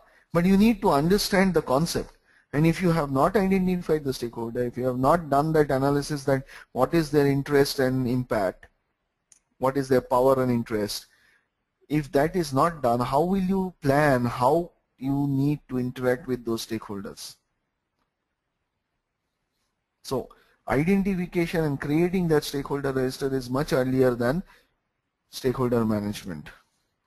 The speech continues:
You are engaged in gathering information from stakeholder regarding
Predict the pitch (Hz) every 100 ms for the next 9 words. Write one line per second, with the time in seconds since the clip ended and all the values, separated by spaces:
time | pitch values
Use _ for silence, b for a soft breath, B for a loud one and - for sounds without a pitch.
0 | _ _ _ _ B B B B B -
1 | 151 175 165 165 165 190 208 196 185 156
2 | 123 135 156 180 170 160 151 151 151 151
3 | 156 156 139 135 143 143 160 151 156 127
4 | 120 127 139 160 160